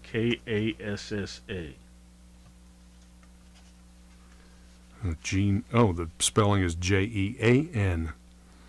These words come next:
Speaker 2: As in, hmm, Jean? Also known as Bokassa I, Central African political and military leader who served as the second president of the Central African Republic and the emperor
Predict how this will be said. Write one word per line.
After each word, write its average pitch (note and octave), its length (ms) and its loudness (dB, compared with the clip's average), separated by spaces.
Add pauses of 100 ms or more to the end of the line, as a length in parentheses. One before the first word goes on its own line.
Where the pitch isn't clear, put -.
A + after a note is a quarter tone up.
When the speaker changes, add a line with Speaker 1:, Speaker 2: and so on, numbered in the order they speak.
(920)
Speaker 2:
As F#2+ 240 0
in, F#2 360 2
hmm, G2 480 0
Jean? F#2+ 520 0 (440)
Also B2+ 280 6
known B2+ 220 8
as A#2+ 180 8
Bokassa A#2+ 540 6
I, C#3+ 340 8 (340)
Central C3+ 440 6
African C3+ 600 6
political A#2+ 640 6
and G2 120 2
military G#2+ 500 4
leader A2 320 8
who G#2+ 120 6
served G#2+ 380 4
as G2 240 0
the F2 60 -4
second C3 480 2
president B2+ 600 6 (520)
of C3+ 180 6
the A#2+ 180 10
Central B2+ 500 8
African A2 640 8
Republic A2 540 6
and G2+ 220 6
the G2+ 280 4
emperor A#2+ 500 6